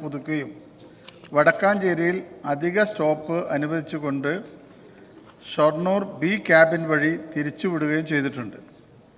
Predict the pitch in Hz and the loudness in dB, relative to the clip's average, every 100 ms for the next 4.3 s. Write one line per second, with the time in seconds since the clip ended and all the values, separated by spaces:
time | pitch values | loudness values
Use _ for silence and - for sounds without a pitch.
0 | - _ - - - 151 175 214 208 185 | -20 _ -20 -20 -2 2 6 4 4 2
1 | 185 196 190 160 160 175 190 180 160 170 | 2 0 2 4 4 2 0 -2 -2 -4
2 | 156 151 143 113 - - - - - - | -2 -2 -2 -6 -10 -20 -20 -20 -20 -20
3 | - 147 147 170 208 202 196 190 190 190 | -8 -2 0 4 4 8 8 8 4 0
4 | 165 160 165 | 2 2 2